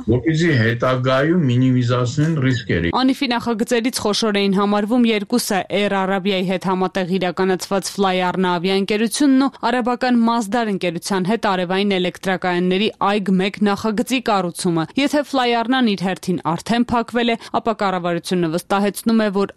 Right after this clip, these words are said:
Speaker 2: արևակայանների նախագիծը շարունակվում է։ Ազատությունը հունիսին էր այցելել կայանի կառուցման վայր՝ Դաշտադեմ, այնտեղ ոչ մի շարժ չկար։ Տեղեկացանք, որ շինարարությունը հիմա էլ չի մեկնարկել։
Speaker 1: Սա շատ լուրջ խնդիր է դառնում Հայաստանի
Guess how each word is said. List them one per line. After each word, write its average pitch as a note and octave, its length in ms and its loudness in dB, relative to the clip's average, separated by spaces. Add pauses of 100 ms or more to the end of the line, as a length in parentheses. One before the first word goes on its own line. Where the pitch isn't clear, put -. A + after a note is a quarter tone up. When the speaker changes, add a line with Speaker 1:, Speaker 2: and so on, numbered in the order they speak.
(120)
Speaker 2:
արևակայանների F3 840 0
նախագիծը F3+ 760 0
շարունակվում F3+ 720 0
է։ E3 80 -2 (160)
Ազատությունը C#4 680 2
հունիսին C#4+ 460 2
էր G#3 160 0
այցելել G3 480 0
կայանի F#3+ 400 0
կառուցման G3 600 0
վայր՝ A3+ 300 0
Դաշտադեմ, F#3+ 720 -2
այնտեղ F3 400 -2
ոչ G#3 200 0 (120)
մի C4+ 80 4 (100)
շարժ F#3 300 0
չկար։ - 500 -4
Տեղեկացանք, B3+ 640 0
որ F3+ 160 0
շինարարությունը F3 800 2
հիմա C4 180 2 (120)
էլ C#3+ 220 -2
չի - 240 -2
մեկնարկել։ E3+ 680 0 (220)
Speaker 1:
Սա C3 200 0 (560)
շատ C#3 360 0
լուրջ F2+ 380 0 (100)
խնդիր F#2+ 400 0
է D3 60 2 (100)
դառնում E2+ 500 0
Հայաստանի F2 600 0